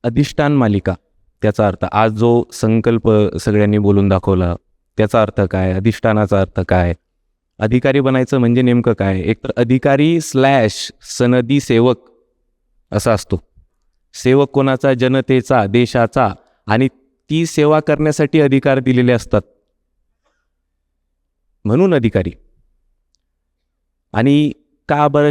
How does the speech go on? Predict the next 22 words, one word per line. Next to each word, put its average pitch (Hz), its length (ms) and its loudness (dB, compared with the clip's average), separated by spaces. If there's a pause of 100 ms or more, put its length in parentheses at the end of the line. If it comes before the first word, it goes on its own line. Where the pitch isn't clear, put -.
चाणक्य 139 380 0
मंडलला 135 340 2
क्लास 139 360 0
का 143 160 0
बरं 143 160 0
म्हणायचं 120 400 0
नाही? 113 140 2
तर 117 100 -4
माझं 123 220 0
हे 131 80 2
पहिल्याच 131 340 0
वाक्यात 127 320 0
आलं 120 180 2
की 131 60 -2
तुम्ही 131 380 2
इथं 139 300 -2
फक्त 131 240 -2
अधिकारी 131 440 2
बनून 147 260 0
येणारच 147 340 0
नाही 131 180 2
आहात. 98 120 0